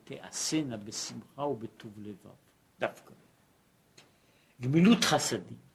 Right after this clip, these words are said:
שלמשל זו צדקה, נאמר בה במפורש,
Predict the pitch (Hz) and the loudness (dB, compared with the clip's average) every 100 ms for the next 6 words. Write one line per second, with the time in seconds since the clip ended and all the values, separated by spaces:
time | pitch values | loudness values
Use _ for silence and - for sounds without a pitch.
0 | _ _ _ _ - 123 104 - 120 98 | _ _ _ _ -14 -12 -8 0 0 0
1 | 110 107 - 117 104 - 85 - _ _ | -4 -2 -2 -2 -6 -10 -18 -18 _ _
2 | _ _ - 123 147 117 110 196 190 135 | _ _ -8 -2 -2 -2 0 2 4 2
3 | 113 120 101 - 120 104 165 131 - - | 2 -2 -4 -10 -10 -4 -2 -2 -6 -14
4 | - | -18